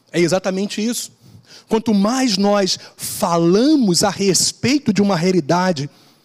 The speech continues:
revelada na palavra, mais os nossos corações, o nosso interior se alimenta daquilo que nós mesmo, mesmos falamos. Por isso que é uma bênção ensinar a palavra,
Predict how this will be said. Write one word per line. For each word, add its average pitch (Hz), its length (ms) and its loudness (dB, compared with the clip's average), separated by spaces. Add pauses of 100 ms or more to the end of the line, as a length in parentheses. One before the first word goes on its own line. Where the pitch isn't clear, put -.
(280)
revelada 202 480 0
na 196 100 0
palavra, 190 380 0 (200)
mais 226 460 2
os 220 180 0
nossos 202 480 -2
corações, 208 640 -2 (220)
o 208 100 2
nosso 226 360 0
interior 208 340 2
se - 180 -2
alimenta 214 1000 0 (460)
daquilo 220 360 0
que 220 120 -2
nós 214 280 -2
mesmo, 196 540 0 (260)
mesmos 196 640 0 (220)
falamos. 247 800 0 (1200)
Por 214 160 2
isso 277 260 2
que - 80 0
é 247 60 2
uma 254 180 0
bênção 214 680 0 (160)
ensinar 247 560 2
a 240 60 0
palavra, 240 640 -2